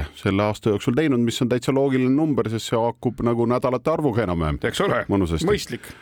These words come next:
Speaker 1: Jah, et, äh, puhkust, puhkust endale ei lubanud, aga noh, olgem ausad, äh, et kõik ausalt ära rääkida, et kui oli näha, et ikkagi pool, poolteist kuud on ees ootamas, kus kas mina või Vänts või siis, äh, vahepeal ka mõlemad oleme korraga ära,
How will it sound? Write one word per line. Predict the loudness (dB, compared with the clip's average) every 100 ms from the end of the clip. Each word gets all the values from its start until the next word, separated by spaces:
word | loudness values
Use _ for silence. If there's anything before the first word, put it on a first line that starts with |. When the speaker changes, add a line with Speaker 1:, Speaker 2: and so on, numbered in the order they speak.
| -20 -2
Speaker 1:
Jah, | 0 2 2
et, | 2
äh, | 2 2
puhkust, | 2 0 0 -2 0 0
puhkust | -2 -2 -2 0
endale | 2 2 2
ei |
lubanud, | 2 0 2 2 2
aga | 0 2 0
noh, | 0 0
olgem | 2 2
ausad, | 0 -2 0
äh, | 0 2 -2 -6 -20 -14 -2 0 2 -2 -2
et | -4 0
kõik | 0 0
ausalt | -2 0 0
ära | 2
rääkida, | 0 0 -2 -2
et |
kui | 0 2
oli | 2 2
näha, | 2 0 -2
et | 0 -2
ikkagi | 0 -2 0
pool, | 2 2 0 0
poolteist | 2 2 0 0
kuud | 2 2
on | 2 2
ees | 2 2
ootamas, | 0 0 -4 -4 -2 -6
kus | -2 -2 0 -2 0
kas | -2 0
mina | 2 2
või | 2 2
Vänts | 2 0 0
või | 0 0
siis, | -2 0
äh, | 0 -2 -4
vahepeal | -2 0 0
ka | 0
mõlemad | 2 2 0 0
oleme | 0 2
korraga | 2 2 0
ära, | 0